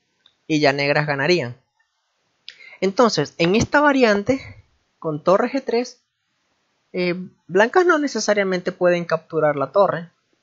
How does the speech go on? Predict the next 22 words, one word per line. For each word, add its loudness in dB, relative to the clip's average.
Pero 0
si -4
no 0
van -2
a -6
capturar, -4
capturar -4
la -2
torre, -2
¿qué -4
pueden 0
hacer? -2
Eh, -12
rey -2
H -2
uno. 0
Mm, -10
no, -2
porque -4
luego -2
de 0
torre -2